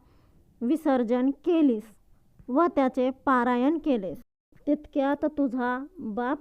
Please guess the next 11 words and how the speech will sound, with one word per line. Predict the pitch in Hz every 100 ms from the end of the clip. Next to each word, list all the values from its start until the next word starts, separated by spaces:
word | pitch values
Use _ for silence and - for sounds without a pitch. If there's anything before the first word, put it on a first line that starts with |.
| -
तिथे | 285 285 285
आला. | 247 233 220 202 262 _ - - - - -
त्यानं | 254 269 294 302
तुला | 269 254 226 233
इकडे | 226 226 240 240
पळून | 247 247 240 269 285
येण्याचं | 247 226 220 214 233 226
कारण | - 233 214 208 226 254
विचारलं. | 233 277 - 262 226 202 - - _ - _ - - -
मग | 254 320 349 339
तू | 262 269